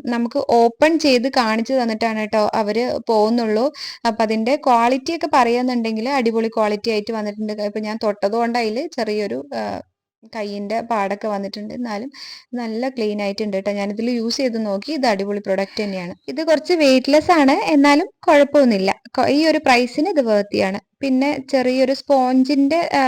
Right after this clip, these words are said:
സ്ക്രബ്ബർ വെച്ചിട്ട് മാത്രം നിങ്ങളിത് വാഷ് ചെയ്ത് കളഞ്ഞാൽ മതിയാവും. അങ്ങനെ വാഷ് ചെയ്യുമ്പോൾ തന്നെ ഇത് നന്നായിട്ട് ക്ലീൻ ആയി വരുന്നുണ്ട്.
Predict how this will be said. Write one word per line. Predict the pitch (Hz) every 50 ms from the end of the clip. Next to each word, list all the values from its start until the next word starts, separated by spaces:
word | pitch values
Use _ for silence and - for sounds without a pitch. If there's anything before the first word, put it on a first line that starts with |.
| 254 262
സ്ക്രബ്ബർ | 254 - 269 254 247 226 226 269 285 294
വെച്ചിട്ട് | 269 247 254 - 254 233 277 269
മാത്രം | 262 240 226 220 220 - 247 269
നിങ്ങളിത് | 269 254 240 233 233 226 233 277
വാഷ് | 285 269 240 220 220 - -
ചെയ്ത് | 233 226 214 254
കളഞ്ഞാൽ | 262 262 240 226 220 214 220 220
മതിയാവും. | 220 214 208 208 202 214 269 302
അങ്ങനെ | - 269 262 262 285 320 339
വാഷ് | 320 262 226 226 -
ചെയ്യുമ്പോൾ | - 240 240 233 226
തന്നെ | 233 233 233 -
ഇത് | 285 285 294
നന്നായിട്ട് | 277 262 247 240 240 240 233 233 240 339 381
ക്ലീൻ | - 302 269 247 226 220
ആയി | 202 196
വരുന്നുണ്ട്. | 196 190 196 190 190 190 196 190